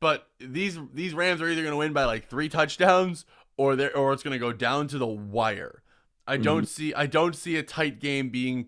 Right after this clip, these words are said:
Speaker 1: I don't see a tight game being, sorry, I don't see a one score, a one, a consistent one score lead happening in this football game.
Speaker 2: Yeah.
Speaker 1: Unless Tannehill turns into Jesus, which, you know, hey, crazier things have happened.
Speaker 2: Have they? <laughs>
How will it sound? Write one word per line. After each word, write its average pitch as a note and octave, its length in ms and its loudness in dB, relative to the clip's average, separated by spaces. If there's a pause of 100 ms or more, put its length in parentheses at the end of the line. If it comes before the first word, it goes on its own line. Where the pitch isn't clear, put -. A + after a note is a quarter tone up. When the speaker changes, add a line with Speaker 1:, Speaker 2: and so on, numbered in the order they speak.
(100)
Speaker 1:
I C#3 100 0
don't D#3 160 0
see E3 160 -6
a C#3 60 0
tight C#3 320 -4
game C#3 260 -4
being, C3+ 280 -4 (120)
sorry, B2+ 180 -4
I A#2 120 -2
don't D#3+ 320 -2 (100)
see D#3+ 560 -6 (540)
a C3 100 4
one C#3+ 360 2
score, C3+ 540 2
a B2 100 2
one, C3+ 340 2
a B2 80 -2
consistent B2+ 560 -8
one A#2+ 180 -2
score A#2+ 280 -2
lead A2 360 -6 (120)
happening G#2 540 -6
in G2 100 -8
this G2 140 -10
football F2 360 -10
game. E2 260 -16 (640)
Speaker 2:
Yeah. G#2+ 260 -2 (240)
Speaker 1:
Unless E3+ 320 4
Tannehill F3 460 6
turns D#3 260 2
into C3+ 220 -4
Jesus, G2 600 -6
which, - 460 -10
you A2+ 100 -8
know, G#2+ 220 -2
hey, A2 260 0
crazier B2+ 420 -2
things G#2 240 -6
have F#2+ 80 -10
happened. E2+ 420 -14 (640)
Speaker 2:
Have B2+ 320 2
they? C#3+ 240 4 (300)
<laughs> B2+ 80 -6